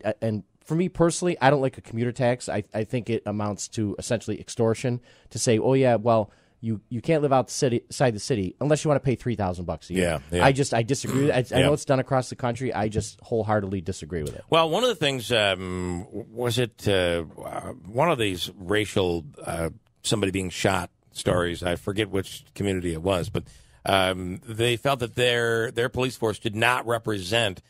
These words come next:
Speaker 2: the makeup of the city. Uh, so, uh, most of the police force was, almost all the police force was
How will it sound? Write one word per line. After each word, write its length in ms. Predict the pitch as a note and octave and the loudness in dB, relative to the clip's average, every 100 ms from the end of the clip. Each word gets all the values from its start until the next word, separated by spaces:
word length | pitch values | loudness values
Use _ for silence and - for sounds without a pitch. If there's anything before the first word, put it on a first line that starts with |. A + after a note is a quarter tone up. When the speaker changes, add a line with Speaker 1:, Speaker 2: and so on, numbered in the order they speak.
| _ _ | _ _
Speaker 2:
the 100 | F#2 | 0
makeup 640 | G2+ A2 A2+ - G#2 G2 - | 2 4 2 2 0 -2 -2
of 380 | G2 F#2 F#2 F2 | 0 2 0 -2
the 80 | F#2 | -6
city. 460 | - - F#2 - - _ - - - | -2 0 0 -2 -16 _ -20 -18 -4
Uh, 260 | F2 E2 E2 | 0 0 -2
so, 640 | - B2+ A2 G#2 G2+ G2 - | -2 0 2 2 0 -2 -2
uh, 200 | G#2 G2 G2 G2+ | -2 -2 -6 -8
most 320 | G#2+ B2+ - | -2 0 0
of 40 | A2 | -6
the 60 | |
police 240 | A2 B2 - | -2 -2 0
force 300 | G#2 F#2 - | -2 -2 -2
was, 200 | F2+ - | -4 -2
almost 280 | C3 G#2+ | -4 -2
all 180 | - A#2+ | 0 0
the 80 | B2 | 0
police 260 | G#2 G2+ - | -2 -4 -2
force 240 | F2+ - | -6 -4
was 100 | D#2 | -8